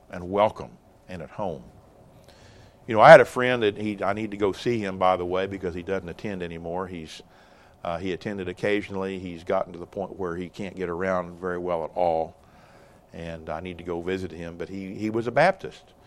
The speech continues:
He visited with us every month or two at C E M when he was, when I was out there, and he had visited a number of times here in Tyler. Uh, he,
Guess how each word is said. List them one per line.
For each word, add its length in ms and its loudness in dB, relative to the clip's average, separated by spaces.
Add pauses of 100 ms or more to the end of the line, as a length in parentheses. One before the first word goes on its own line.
(680)
He 80 -8
visited 380 0
with 220 6
us 440 -4
every 340 0
month 340 -2
or 80 -6
two 300 2
at 100 -4 (800)
C 340 0
E 20 2
M 180 0
when 100 -8
he 80 -8
was, 160 -6
when 180 -4
I 100 0
was 160 -4
out 240 2
there, 320 -4
and 120 -14
he 140 -8
had 140 -8
visited 500 -4 (380)
a 80 -4
number 320 2
of 80 0
times 360 0
here 220 2
in 100 -6
Tyler. 480 4 (560)
Uh, 300 2
he, 160 -2